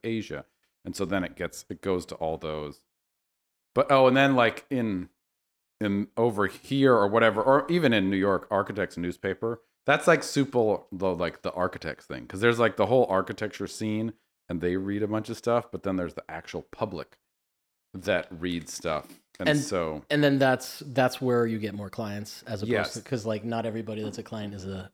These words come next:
Speaker 2: architecture nerd.
Speaker 1: Yeah. No one's gonna read Architects newspaper. That's just, like, yeah. So, yeah, you try to get the awards with, like, I mean, Dwell just recently started giving out awards.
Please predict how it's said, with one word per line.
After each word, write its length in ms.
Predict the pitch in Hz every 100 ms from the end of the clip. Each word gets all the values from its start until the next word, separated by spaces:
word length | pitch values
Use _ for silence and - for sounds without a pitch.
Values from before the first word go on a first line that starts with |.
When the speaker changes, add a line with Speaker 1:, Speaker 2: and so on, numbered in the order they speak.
| -
Speaker 2:
architecture 480 | 113 107 - 101 113
nerd. 200 | 113 110 _ _ _ -
Speaker 1:
Yeah. 140 | 60 - _ -
No 80 | 101
one's 160 | 95
gonna 140 | 80 69
read 160 | 67
Architects 360 | 64 64 - - -
newspaper. 560 | - - - 202 214
That's 240 | 202 196 -
just, 180 | 196
like, 240 | - 180 -
yeah. 160 | - 123 - - -
So, 100 | 135
yeah, 160 | 170 151
you 160 | 127
try 160 | 123 151
to 80 | 147
get 220 | 127 -
the 80 | 110
awards 640 | 101 110 131 127 123 90
with, 180 | 98 90
like, 300 | 87 82 78 _ _
I 80 | 127
mean, 160 | 147 131
Dwell 260 | 113 147 151
just 180 | 110 85
recently 300 | 95 107 98
started 300 | 90 80 76 _ 82
giving 260 | 80 80 76
out 120 | 71
awards. 600 | 67 69 71 73 69